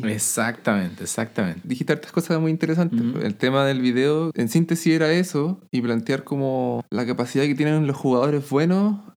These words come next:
Speaker 2: en Smash Melee, que era el que hablaba particularmente, que es un
Speaker 1: Ujú.
Speaker 2: juego muy especial, tiene características especiales. Eh, la capacidad que tienen jugadores muy especializados en sacarle el jugo a un sistema, a un, a una máquina, por así decirlo, que está diseñada de antemano.
Speaker 1: Sí,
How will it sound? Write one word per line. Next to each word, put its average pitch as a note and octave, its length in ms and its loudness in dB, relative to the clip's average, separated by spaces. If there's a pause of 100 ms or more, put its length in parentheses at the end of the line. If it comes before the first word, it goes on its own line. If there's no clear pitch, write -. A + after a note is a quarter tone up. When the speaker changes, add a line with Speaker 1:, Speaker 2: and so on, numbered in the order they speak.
(140)
Speaker 2:
en A#2+ 220 0
Smash C3+ 720 -2
Melee, A#2 420 2
que G#2+ 80 4
era G#2 80 4
el G#2+ 100 -2
que A2 120 -2
hablaba A2+ 240 2
particularmente, A#2 640 -2
que G#2+ 80 2
es G#2+ 40 4
un A2 80 4
Speaker 1:
Ujú. F#2+ 80 -2
Speaker 2:
juego B2 180 4
muy B2+ 140 4
especial, C#3 500 0
tiene B2 240 0 (220)
características B2+ 520 -2
especiales. C3+ 540 -4
Eh, G#2+ 260 0
la G#2+ 100 2
capacidad A#2 300 2
que D#3+ 80 0
tienen E3 200 2
jugadores D#3 420 2
muy D#3+ 160 4
especializados F#3 880 2
en C3+ 180 0
sacarle E3 440 2
el E3 80 0
jugo A3+ 560 0 (200)
a B2 60 0
un C#3+ 160 2
sistema, D#3+ 680 2
a C3+ 40 0
un, C#3 560 -2
a C#3 60 0
una D3 140 2
máquina, F3+ 380 2
por F3+ 120 2
así F3+ 200 0
decirlo, G3 380 2
que F#3 60 0
está D3+ 720 -2 (120)
diseñada D3 460 4
de D3 60 4
antemano. A#2+ 540 2 (200)
Speaker 1:
Sí, - 140 -2